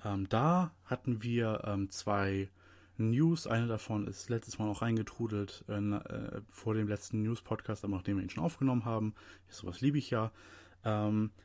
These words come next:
es wurden das, ähm, Kinoplakat, der internationale Titel und dann schließlich auch der finale Trailer zu Film siebenundzwanzig veröffentlicht.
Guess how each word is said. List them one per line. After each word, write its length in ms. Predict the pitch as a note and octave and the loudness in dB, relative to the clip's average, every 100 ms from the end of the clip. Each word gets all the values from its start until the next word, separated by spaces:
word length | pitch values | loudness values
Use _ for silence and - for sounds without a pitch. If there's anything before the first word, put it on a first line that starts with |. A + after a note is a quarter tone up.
| - - | -10 -4
es 240 | B2 - | -4 0
wurden 540 | C3+ D3+ C3+ C3 B2+ | 2 4 6 6 4
das, 400 | A#2 A#2 - - A#2 | 2 0 -2 -6 -2
ähm, 240 | G#2+ G#2+ | 0 0
Kinoplakat, 1040 | - G3 E3 - G#2+ - F#2 F2+ - - - - _ - - | 2 4 4 2 -4 0 0 -2 -4 -14 -18 -20 _ -10 0
der 180 | A#2 C#3+ | 2 2
internationale 600 | D3 C3+ C3 C3 A#2+ A2+ | 2 2 2 -2 -2 -2
Titel 300 | C#3+ C#3 B2 | -4 -2 -2
und 260 | C#3 C#3+ | 0 2
dann 140 | C3 A2+ | 2 0
schließlich 400 | - B2+ A2 A#2 | -4 -8 -6 -4
auch 120 | G#2 | -2
der 140 | A2 | -2
finale 480 | - A2 A2+ C3+ A#2+ | 0 0 2 2 0
Trailer 540 | - A#2+ C3 G2 E2+ - - - - - | -2 0 2 2 -2 -8 -20 -20 -20 -18
zu 200 | - A2 | -8 -6
Film 320 | - A2+ A2 | 2 4 4
siebenundzwanzig 1000 | G#2 B2+ G#2+ - - G2 - - - - - - - - - - | 4 4 4 2 2 2 0 -6 -10 -16 -20 -20 -20 -20 -20 -8
veröffentlicht. 840 | - - G2 F#2+ - G2 C#3 | -6 -4 -4 -6 -4 -6 -6